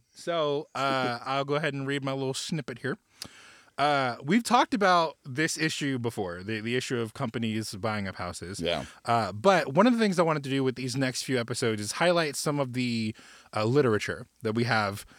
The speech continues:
Speaker 1: on our social media, because I think it's great. And in many cases,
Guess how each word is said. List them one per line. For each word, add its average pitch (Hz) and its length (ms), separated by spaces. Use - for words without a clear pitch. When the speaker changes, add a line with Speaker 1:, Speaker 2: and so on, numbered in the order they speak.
Speaker 1:
on 127 160
our 117 160
social 127 280
media, 98 380
because 110 580
I 113 100
think 110 160
it's 117 100
great. - 280
And 120 360
in 131 260
many 139 160
cases, 117 540